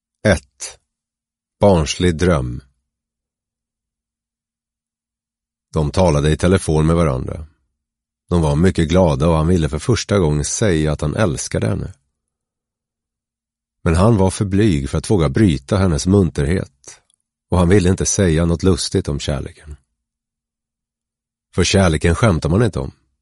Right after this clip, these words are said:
Man skrattar och gråter åt den, men man skojar inte med den. Det hade han lärt sig.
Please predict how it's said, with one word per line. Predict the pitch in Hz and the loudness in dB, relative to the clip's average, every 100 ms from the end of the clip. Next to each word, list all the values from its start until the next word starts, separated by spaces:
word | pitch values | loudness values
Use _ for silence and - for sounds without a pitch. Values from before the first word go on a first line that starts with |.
| _ _ _ _ - | _ _ _ _ -4
Man | 76 | -2
skrattar | - 85 - 82 | 0 0 0 -2
och | 82 | 0
gråter | 78 73 - 82 | 0 -2 -2 -4
åt | 71 | -4
den, | 78 76 _ _ _ _ | -8 -12 _ _ _ _
men | 90 85 | 0 2
man | 73 | 0
skojar | - 107 85 78 95 | 0 2 4 2 0
inte | - | -2
med | 64 62 | -6 -8
den. | - _ _ _ _ _ _ _ | -12 _ _ _ _ _ _ _
Det | - | -2
hade | 87 | 2
han | 107 | 2
lärt | 82 85 | 2 0
sig. | - 76 | -4 -6